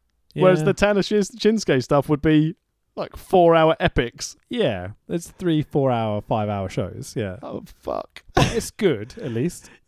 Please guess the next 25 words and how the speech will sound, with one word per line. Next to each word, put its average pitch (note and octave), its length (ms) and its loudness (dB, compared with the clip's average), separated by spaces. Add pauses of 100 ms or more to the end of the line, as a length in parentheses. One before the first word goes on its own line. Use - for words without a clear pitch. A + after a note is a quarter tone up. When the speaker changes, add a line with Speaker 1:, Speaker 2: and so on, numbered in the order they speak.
Speaker 1:
Yeah. F4 480 -4
Speaker 2:
Okay, F#3 180 0
we B3+ 140 0
can E4 180 -2
maybe D#4+ 220 2
do C4 220 0
one F3 680 -2
l-, D#3+ 80 -8 (140)
early D3+ 240 2
New C3+ 120 0
Japan A2+ 300 -4
show. A2 220 -4
We'll C#3 80 0
find, G#3 320 -2
like, F3 160 2
the D3 80 -8
first D#3 340 2
Shinsuke, C3 580 -2
uh, A2+ 220 -2
Nakamura A#2+ 460 2
Speaker 1:
No, G#2 280 -4 (120)
I G#3 80 6
tell C#4+ 120 -4
you C4+ 60 0
what, B2 240 0